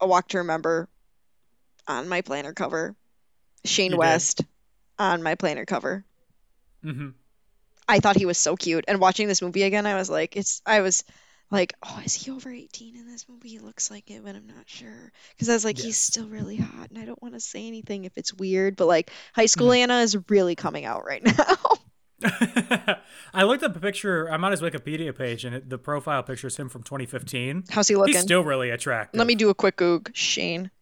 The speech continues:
Speaker 1: West.
Speaker 2: Yeah.
Speaker 1: Oh, he could
Speaker 2: Because
Speaker 1: get it.
Speaker 2: I
Speaker 1: Oh, he could get it with
Speaker 2: Yeah.
Speaker 1: that beard.
Speaker 2: Yes, he could.
Speaker 1: Oh, my goodness.
Speaker 2: That, he looks like, like, Jason Momoa's, like, alternate reality younger brother
Speaker 1: Mm-hmm.
Speaker 2: in that picture a little bit. And it
Speaker 1: Mm-hmm.
Speaker 2: is,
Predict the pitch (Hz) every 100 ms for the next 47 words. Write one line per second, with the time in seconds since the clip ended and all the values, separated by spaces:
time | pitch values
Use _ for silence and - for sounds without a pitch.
0 | - 185 180 180 175 - - - 127 -
1 | _ _ _ _ _ _ _ _ _ _
2 | _ _ _ - 403 269 208 233 180 185
3 | 170 180 - - 392 349 285 254 220 220
4 | 208 202 185 180 202 190 175 170 - 156
5 | 143 117 104 - _ - 320 247 180 175
6 | 196 190 175 185 - - - - - 175
7 | 202 202 208 226 202 185 131 147 165 180
8 | 165 156 143 135 143 151 143 127 120 _
9 | _ _ _ 143 139 160 147 135 180 143
10 | 139 127 131 127 135 131 131 135 135 131
11 | 135 127 127 131 151 175 233 233 214 247
12 | 247 254 - 170 170 165 175 - 185 180
13 | 180 175 196 - 254 190 165 131 -